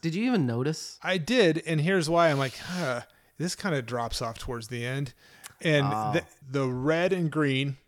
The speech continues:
Speaker 2: not bad. The blue wasn't my thing. It felt like more throwaway. I didn't know what to expect. I literally know nothing but MMMBop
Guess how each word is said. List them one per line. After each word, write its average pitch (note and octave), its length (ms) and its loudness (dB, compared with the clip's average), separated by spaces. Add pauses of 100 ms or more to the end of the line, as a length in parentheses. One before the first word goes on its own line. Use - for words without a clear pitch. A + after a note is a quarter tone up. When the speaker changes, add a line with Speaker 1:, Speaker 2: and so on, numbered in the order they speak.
(360)
Speaker 2:
not C3+ 280 0
bad. A#2+ 440 2 (540)
The C#3 80 -4
blue D3 420 2
wasn't C3+ 320 0
my B2+ 100 -2
thing. A#2+ 540 -4
It C#3+ 180 -8
felt C#3 420 -2
like B2+ 380 -10 (180)
more C#3+ 320 0
throwaway. B2 920 0 (260)
I F3+ 100 0
didn't F#3 200 4
know C#3+ 100 0
what C#3 200 -4
to A#2 60 -12
expect. - 520 -10 (260)
I E3+ 160 4
literally E3+ 640 6
know D3+ 220 4
nothing C3 340 0
but A#2+ 200 -4
MMMBop A2 500 -4